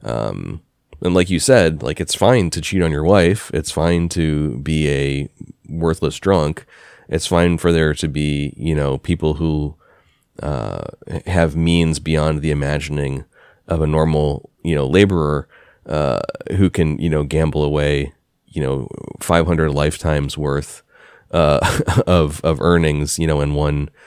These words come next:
uh, hand of poker or whatever weird, you know, uh, <laughs> gambling they're doing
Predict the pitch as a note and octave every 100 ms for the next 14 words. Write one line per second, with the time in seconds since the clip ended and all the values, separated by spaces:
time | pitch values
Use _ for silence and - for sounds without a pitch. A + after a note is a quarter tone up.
0 | - _ - C2+ C#2+ E2+ D#2 C#2+ - E2+
1 | D#2+ C#2+ B1+ C2 D#2 D#2 D2+ D2 C#2 C#2+
2 | C2+ C2 D#2+ C#2+ B1+ A#1 - - - -
3 | _ - C#2 A#1+ B1+ - - - - -
4 | F2+ D#2 C#2+ C#2+ C#2 D2 C#2 C#2+ C2+